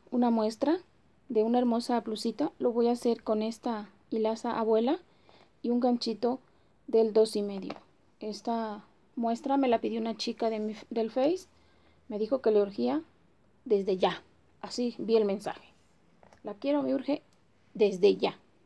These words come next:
o sea, lo siento, no te la pude hacer <laughs> antes. Solo te recuerdo que, pues, todas estamos demasiado ocupadas y hay que tener un poquito de paciencia.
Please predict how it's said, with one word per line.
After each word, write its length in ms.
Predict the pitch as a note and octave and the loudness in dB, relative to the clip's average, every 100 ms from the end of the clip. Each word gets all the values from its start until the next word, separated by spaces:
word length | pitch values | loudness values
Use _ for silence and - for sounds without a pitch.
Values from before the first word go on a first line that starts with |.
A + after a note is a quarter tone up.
| _ | _
o 60 | G3+ | -18
sea, 340 | - A3 G#3+ - _ _ _ _ _ _ _ _ | -8 -6 -8 -12 _ _ _ _ _ _ _ _
lo 100 | A#3 | -8
siento, 300 | G3+ C4 C#4+ | 0 2 6
no 100 | C#4 | 6
te 80 | C4+ | 6
la 140 | B3+ | 6
pude 160 | A#3+ C4 | 8 6
hacer 220 | - A3 - | 8 6 4
<laughs> 100 | - | 0
antes. 500 | A#3+ - - - - - D4+ - _ D4 | -8 2 2 2 -4 -6 -8 -10 _ -10
Solo 360 | - A3+ C4+ | 0 2 2
te 100 | B3 | 2
recuerdo 480 | F3+ F3+ B3 A#3+ A#3 | 2 2 2 0 0
que, 140 | G#3 F#3+ | 0 -2
pues, 360 | F#3+ - - - _ _ _ | -2 -8 -12 -20 _ _ _
todas 260 | G3+ A3+ B3 | 2 4 2
estamos 380 | A#3 G#3 G#3+ | 0 0 0
demasiado 480 | A3 G3+ G#3 A3 A3+ | 0 -2 0 2 2
ocupadas 720 | A3 A#3+ A#3 C4 C4+ C4+ C4 - | 0 -6 -4 0 0 0 -6 -8
y 300 | G#3 - - _ | -10 -10 -14 _
hay 140 | A#3+ | -8
que 140 | A#3 A3 | -6 -4
tener 260 | A3 A3 | -2 -2
un 60 | A3 | 0
poquito 360 | G#3+ G#3 A3+ | -2 -4 0
de 120 | G#3+ G3 | 0 0
paciencia. 680 | G3 - B3+ C4+ B3+ C#4+ | -6 -6 -6 -6 -8 -12